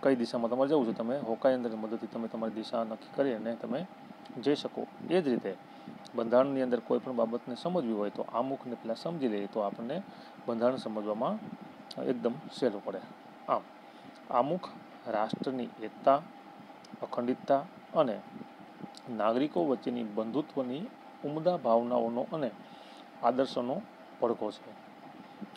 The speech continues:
આમુખને ઉચ્ચ આદર્શો તથા ધ્યેયોનું પીઠબળ છે. તો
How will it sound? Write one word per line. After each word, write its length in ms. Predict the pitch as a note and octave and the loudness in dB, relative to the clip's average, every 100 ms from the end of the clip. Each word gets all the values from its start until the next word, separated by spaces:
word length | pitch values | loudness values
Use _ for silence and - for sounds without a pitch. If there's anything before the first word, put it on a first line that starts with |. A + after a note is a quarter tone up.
| - | 0
આમુખને 520 | A2+ B2 - C3+ F#3+ - - - - - | 0 0 0 -2 -2 -8 -14 -16 -8 -4
ઉચ્ચ 220 | D3+ G3+ | -2 0
આદર્શો 680 | - A2+ B2 A#2+ - C#3+ F#3 - - - - - | 4 4 4 2 0 -2 -2 -6 -14 -16 -18 4
તથા 300 | F3 - G#2 - - A#2 G#2 | 4 4 0 -2 -10 -12 2
ધ્યેયોનું 480 | A#2+ B2 C#3 C3 D#3+ - - - | 4 6 4 0 -6 -12 -16 -2
પીઠબળ 380 | - - G#2+ G2 | -2 2 0 -2
છે. 180 | - - - - - - - - - - - - - - | -4 -12 -12 -18 -18 -18 -18 -16 -18 -18 -18 -18 -16 -2
તો 180 | A#2 | -2